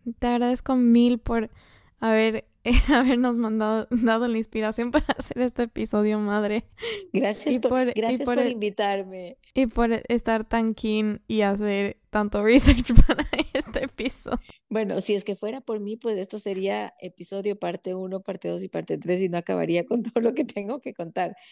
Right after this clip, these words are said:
Speaker 2: Pero no, pues gracias por esto. Yo soy la fan número uno de Backbeat y tanto de ti como Anaís, así que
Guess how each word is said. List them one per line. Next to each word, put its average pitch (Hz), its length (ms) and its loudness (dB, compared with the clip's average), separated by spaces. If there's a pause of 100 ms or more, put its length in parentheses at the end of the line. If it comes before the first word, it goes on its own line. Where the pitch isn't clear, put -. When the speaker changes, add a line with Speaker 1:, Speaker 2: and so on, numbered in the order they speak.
(320)
Speaker 2:
Pero 196 260 -4
no, 180 180 -10
pues 170 340 -12
gracias 180 500 -2
por 180 260 -2
esto. 190 300 -4
Yo 196 120 -2
soy 202 140 -4
la 214 100 -4
fan 196 320 -8
número 202 380 -6
uno 190 400 -10 (580)
de 180 80 -6
Backbeat 180 600 -4 (180)
y 170 460 0
tanto 175 320 -2
de 185 100 -2
ti 180 180 -6
como 196 220 -6
Anaís, 185 520 -6
así 175 220 -8
que 175 280 -6